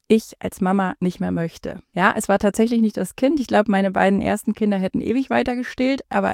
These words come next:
ich als Mama wollte nicht mehr. Bei den beiden Großen war das, da waren, war ich wieder schwanger mit jeweils dem nächsten Kind und hatte dann tatsächlich total Schmerzen beim Stillen. Das ist nicht untypisch, also ist normal, hatte auch kaum noch Milch am Anfang,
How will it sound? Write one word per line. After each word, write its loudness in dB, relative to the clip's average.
ich -2
als -6
Mama 0
wollte 0
nicht -8
mehr. -8
Bei 4
den 2
beiden 2
Großen 0
war 4
das, 0
da 2
waren, 2
war 0
ich -2
wieder 2
schwanger 0
mit 0
jeweils -2
dem -2
nächsten -4
Kind 4
und 2
hatte 2
dann 6
tatsächlich 0
total 0
Schmerzen 0
beim 0
Stillen. 0
Das 2
ist -6
nicht 0
untypisch, 2
also -2
ist -6
normal, 2
hatte 4
auch -4
kaum 2
noch -2
Milch 2
am -2
Anfang, 2